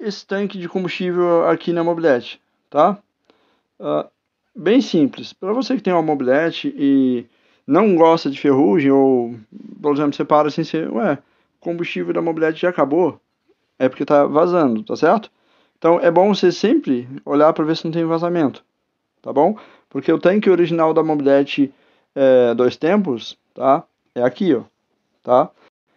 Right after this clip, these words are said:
Se for uma mobilete aquela, eu vou colocar a foto aqui, você vai ter um tanque de plástico aqui na mobilete, tá? A, a reserva do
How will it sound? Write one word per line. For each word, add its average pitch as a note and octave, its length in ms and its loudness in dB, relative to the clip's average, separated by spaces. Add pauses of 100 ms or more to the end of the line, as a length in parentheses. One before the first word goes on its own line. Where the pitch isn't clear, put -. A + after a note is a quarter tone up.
(260)
Se - 80 -20
for D3 80 0
uma D#3 140 0
mobilete D3+ 440 -2 (220)
aquela, A#2 760 2 (380)
eu C#3+ 60 -10
vou D#3+ 140 -4
colocar E3 280 -2
a D3 40 -4
foto C#3 260 -4
aqui, F#3+ 260 -6 (380)
você - 120 -12
vai D#3 120 -2
ter E3 120 -2
um E3 80 -4
tanque E3 300 -4
de D#3 100 -16
plástico D3+ 580 0
aqui D3+ 260 -4
na E3 160 -4
mobilete, C#3 640 -2 (540)
tá? C#3+ 260 -6 (520)
A, B2+ 280 2 (300)
a - 20 -4
reserva D3 400 2
do C3+ 540 2